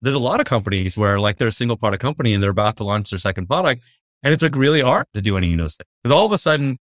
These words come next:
all your logic from first product, first off, you've forgotten what it was like to launch your first product. <laughs> Okay, you're, you're, like, in here and it's just, I was talking to the Figma team about this because, you know,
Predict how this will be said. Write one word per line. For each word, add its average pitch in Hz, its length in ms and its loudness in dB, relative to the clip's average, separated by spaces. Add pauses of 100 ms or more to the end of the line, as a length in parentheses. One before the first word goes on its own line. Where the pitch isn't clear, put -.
(220)
all 160 220 2
your 180 160 2
logic 123 520 -2
from 113 200 -2
first 123 260 -2
product, 95 200 -4
first 135 160 0
off, 107 100 0
you've 104 120 -4
forgotten 101 500 -2
what 87 120 -2
it 92 40 -2
was 87 140 -4
like 76 280 -6
to 92 80 -6
launch 85 180 -6
your 82 60 -10
first 82 220 -12
product. - 260 -16
<laughs> - 360 -18
Okay, 185 340 0
you're, 165 200 -2 (200)
you're, 151 160 2
like, 160 200 2
in 165 200 0
here 139 540 2
and 117 320 -2 (240)
it's 120 100 -4
just, 139 140 0
I - 20 2
was 127 80 -2
talking 139 260 0
to 110 60 -2
the 123 160 -4
Figma 123 160 -2
team 110 220 -2
about 92 340 -2
this 92 460 -4
because, 92 520 -2
you 104 60 -4
know, 95 300 -4